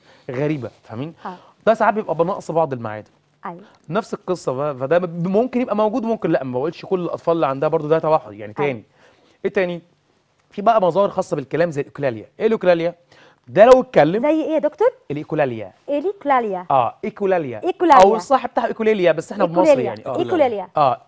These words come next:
Speaker 1: مصادات الكلام.
Speaker 2: مفهومها ايه
Speaker 1: ازيك؟
Speaker 2: الايكولاليا دي يا
Speaker 1: ما انا
Speaker 2: دكتور؟
Speaker 1: لسه هقولها. بقول له: "ازيك؟" يروح قايل لك: "ازيك؟"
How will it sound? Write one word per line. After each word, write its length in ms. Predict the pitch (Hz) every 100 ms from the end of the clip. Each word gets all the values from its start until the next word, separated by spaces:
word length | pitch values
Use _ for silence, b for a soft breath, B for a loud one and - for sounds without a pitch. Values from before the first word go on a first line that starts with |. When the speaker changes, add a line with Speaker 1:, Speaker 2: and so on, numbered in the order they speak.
| -
Speaker 1:
مصادات 340 | 175 175 208
الكلام. 360 | 185 160 196 254
Speaker 2:
مفهومها 240 | 349 403
ايه 60 | -
Speaker 1:
ازيك؟ 100 | 269
Speaker 2:
الايكولاليا 460 | 320 294 277 269
دي 100 | 208
يا 60 | 202
Speaker 1:
ما 60 | 160
انا 60 |
Speaker 2:
دكتور؟ 40 | 208
Speaker 1:
لسه 140 | 170
هقولها. 180 | 143 120 b b
بقول 140 | 175
له: 60 | 233
"ازيك؟" 280 | 147 214 240
يروح 80 | 185
قايل 120 | 170
لك: 120 | 160
"ازيك؟" 240 | 110 107